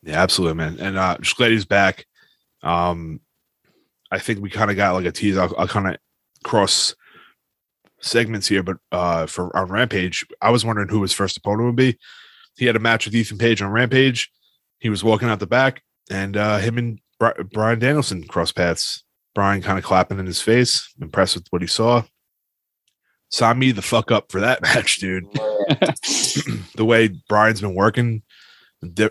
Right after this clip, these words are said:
Speaker 1: a nice, uh, like, a really hard style against Mox. This feud, whatever comes out of it, is gonna be a doozy for sure.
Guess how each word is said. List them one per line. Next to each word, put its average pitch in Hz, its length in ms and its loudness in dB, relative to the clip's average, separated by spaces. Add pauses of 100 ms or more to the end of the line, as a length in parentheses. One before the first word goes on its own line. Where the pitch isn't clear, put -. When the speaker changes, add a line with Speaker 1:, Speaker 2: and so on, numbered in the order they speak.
Speaker 1:
a 98 80 -2
nice, 101 340 0
uh, 82 200 -4
like, 78 120 -8
a 82 180 -8
really 104 240 0
hard 101 300 2
style 104 480 4
against 90 300 -6
Mox. - 520 0
This - 300 -2
feud, 98 500 -2 (320)
whatever 95 300 0
comes 92 200 -6
out 95 160 2
of 98 80 -2
it, 95 100 -2
is 80 200 -4
gonna 85 180 -6
be 82 400 -2
a 85 100 0
doozy 80 520 -2
for 82 220 -10
sure. - 300 -4